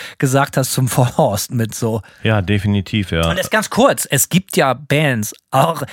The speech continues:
Speaker 1: hab ich schon immer gehasst, ja, gibt es ja heute noch und da wirst du bestimmt ein, zwei Takte zu erzählen können. Kennst du das, wenn Bands gar nicht mal so großer Natur auf ihren Plakaten für ihr Konzert, wo dann gefühlt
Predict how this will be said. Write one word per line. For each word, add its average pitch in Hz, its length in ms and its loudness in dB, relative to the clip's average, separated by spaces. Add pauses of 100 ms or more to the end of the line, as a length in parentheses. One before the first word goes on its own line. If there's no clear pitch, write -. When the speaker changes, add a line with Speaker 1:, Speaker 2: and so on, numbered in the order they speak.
Speaker 1:
hab 160 180 2
ich 165 120 2
schon 160 160 2
immer 180 320 2
gehasst, 135 480 0
ja, 113 220 0 (340)
gibt 185 200 2
es 180 120 2
ja 151 160 4
heute 156 260 2
noch 135 160 2
und 139 80 0
da 131 120 0
wirst 151 260 0
du 151 40 -4
bestimmt 143 380 0
ein, 147 120 0
zwei 143 200 0
Takte 151 320 -2
zu 143 160 -2
erzählen 139 460 2
können. 120 240 -2 (240)
Kennst 190 360 0
du 208 60 2
das, 175 260 2 (240)
wenn 147 240 0
Bands 160 600 0 (400)
gar 156 180 0
nicht 226 240 2
mal 175 240 4
so 156 160 2
großer 147 880 2
Natur 139 720 2 (540)
auf 147 340 0
ihren 160 560 2 (640)
Plakaten 165 720 0
für - 140 -2
ihr 147 140 0
Konzert, 156 600 0
wo 131 80 -2
dann 131 200 0
gefühlt 156 600 0